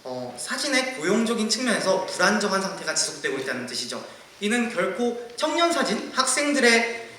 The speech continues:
진로에 관련된 문제가 아니라 대한민국 현 사진계의 주소라고 생각됩니다. 즉 스튜디오과 창업과 동시에 법률과 제도적인 지원을 바탕으로 전문 예술인, 사진산업의 인프라를 구축하는 사람이 되는 것이 아닌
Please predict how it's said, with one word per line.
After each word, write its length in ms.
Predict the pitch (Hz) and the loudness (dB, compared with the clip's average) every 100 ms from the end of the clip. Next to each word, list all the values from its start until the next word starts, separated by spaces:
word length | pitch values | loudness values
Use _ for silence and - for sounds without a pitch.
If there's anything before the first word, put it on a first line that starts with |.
| - | -2
진로에 400 | - 180 190 185 | 0 4 6 6
관련된 320 | 170 160 175 | 6 4 2
문제가 400 | 170 135 151 175 | -2 -2 4 4
아니라 520 | - 180 170 - - - - - | 4 6 6 4 -2 -12 -16 -4
대한민국 480 | 156 180 185 196 214 | 2 2 4 4 6
현 140 | 247 | 6
사진계의 840 | 262 285 277 269 254 165 147 202 | 4 2 -2 -2 0 2 2 2
주소라고 500 | - 170 165 143 165 | -2 0 0 2 0
생각됩니다. 800 | - 220 220 - - 135 117 - - - - - - - - | 4 4 4 0 0 0 0 -4 -12 -18 -20 -20 -20 -16 -8
즉 180 | 175 - | -6 -2
스튜디오과 600 | - 311 277 302 294 254 | -2 -2 0 2 4 2
창업과 340 | 254 - 254 | 2 2 2
동시에 720 | 160 156 196 202 - - - - | 2 2 4 4 2 -6 -12 -10
법률과 640 | 160 185 208 214 208 214 208 | -4 0 2 4 6 6 6
제도적인 560 | 175 180 175 185 180 | 2 0 -2 -2 -2
지원을 320 | - 151 156 | -2 -2 -2
바탕으로 720 | 160 - 202 175 175 240 - - - | -4 0 0 2 0 0 -2 -10 -6
전문 420 | 160 185 208 185 | -2 2 2 4
예술인, 640 | 156 156 190 220 - - - | 2 2 0 -2 -4 -10 -14
사진산업의 540 | - 262 294 294 269 220 | -4 0 0 0 0 0
인프라를 400 | 170 190 185 180 | -2 0 2 2
구축하는 460 | 160 - - 190 190 | -2 -4 0 2 4
사람이 260 | 190 180 | 2 2
되는 200 | 156 143 | 0 -2
것이 200 | 160 170 | 0 0
아닌 360 | 123 151 190 | 0 0 0